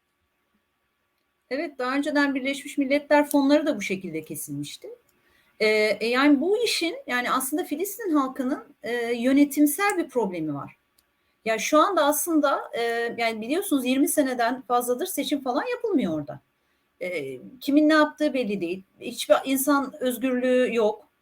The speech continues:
E, işte eşcinsellere mesela hiçbir şekilde bir hak tanınmıyor. Yani diyeceksiniz ki lükse kaçtı artık kadınlar hani hak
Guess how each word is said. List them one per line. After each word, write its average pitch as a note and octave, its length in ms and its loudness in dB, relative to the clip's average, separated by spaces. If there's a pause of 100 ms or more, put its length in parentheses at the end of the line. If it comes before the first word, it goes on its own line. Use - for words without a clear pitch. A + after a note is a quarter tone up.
(120)
E, F#3 320 -2
işte A3 480 -4
eşcinsellere B3+ 800 0
mesela B3 420 -2
hiçbir B3 220 -8
şekilde A#3+ 440 -8
bir B3+ 80 -2
hak B3+ 260 -4
tanınmıyor. B3+ 480 0
Yani A#3 260 -2
diyeceksiniz C4+ 460 -2
ki A#3 120 -6
lükse C4+ 300 0
kaçtı F#3+ 340 0
artık - 260 -6
kadınlar G3+ 440 0
hani F#3 180 -2
hak F3+ 340 -4